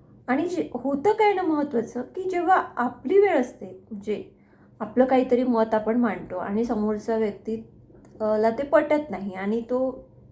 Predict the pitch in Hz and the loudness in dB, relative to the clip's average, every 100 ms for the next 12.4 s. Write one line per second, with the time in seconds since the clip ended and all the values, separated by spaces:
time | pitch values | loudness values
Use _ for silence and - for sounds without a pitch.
0 | - - 285 320 339 240 202 180 185 - | -20 -4 -2 2 2 2 -2 -6 -14 -16
1 | - - - - - - - - - - | -16 -18 -20 -20 -20 -20 -20 -20 -20 -20
2 | - - - 262 302 320 294 294 294 277 | -20 -20 -4 2 4 4 2 -2 -2 -4
3 | 269 240 254 247 262 269 226 233 226 226 | -4 -6 -6 -2 0 0 0 -2 -2 -2
4 | 226 214 190 233 254 240 196 233 262 262 | -2 0 0 0 0 -2 -2 0 2 2
5 | 226 240 202 190 - 190 254 349 - - | 2 0 -2 -6 -6 -4 -4 -6 -12 -20
6 | - - - - - - - - - - | -20 -20 -20 -20 -20 -20 -20 -20 -20 -20
7 | - - - - - - - - - 208 | -20 -20 -20 -20 -20 -20 -20 -20 -6 -4
8 | 196 247 262 269 - - 226 214 233 202 | 0 2 2 -2 -8 -16 -10 -6 -4 2
9 | 254 269 302 277 - 208 226 233 302 320 | 2 4 2 0 0 0 2 2 2 4
10 | 311 285 285 233 202 220 185 - 180 202 | 4 2 2 -2 -2 -4 -6 -10 -16 -16
11 | - - - - - - - - - - | -20 -20 -20 -20 -20 -20 -20 -20 -20 -10
12 | - 302 247 | 0 2 2